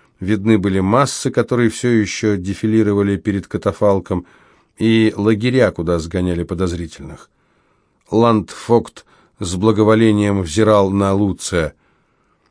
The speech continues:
«Заверьте князя в моей признательности за его участие, командор. Нам известны его чувства».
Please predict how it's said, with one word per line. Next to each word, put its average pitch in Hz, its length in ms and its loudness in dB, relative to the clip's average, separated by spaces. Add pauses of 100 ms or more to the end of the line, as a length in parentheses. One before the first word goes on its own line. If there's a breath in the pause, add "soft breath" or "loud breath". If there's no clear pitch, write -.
(180)
«Заверьте 156 580 0
князя 151 480 2
в 117 80 0
моей 139 240 4
признательности 127 920 0
за 107 180 0
его 123 260 2
участие, 113 580 0
командор. 90 640 -2 (840)
Нам 139 480 2
известны 135 640 2
его 123 200 2
чувства». 82 640 -6